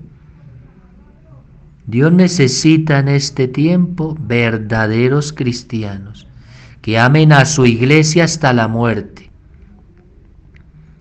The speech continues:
que luchen contra toda maldad, sacrilegio,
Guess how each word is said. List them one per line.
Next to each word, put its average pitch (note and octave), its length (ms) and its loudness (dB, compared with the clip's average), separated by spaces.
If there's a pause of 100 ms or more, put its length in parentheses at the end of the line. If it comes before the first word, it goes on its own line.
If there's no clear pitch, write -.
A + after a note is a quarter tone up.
(160)
que A2 140 -4
luchen C3+ 420 2
contra B2+ 540 0
toda D#3 300 4
maldad, C#3+ 580 2
sacrilegio, C3 1400 0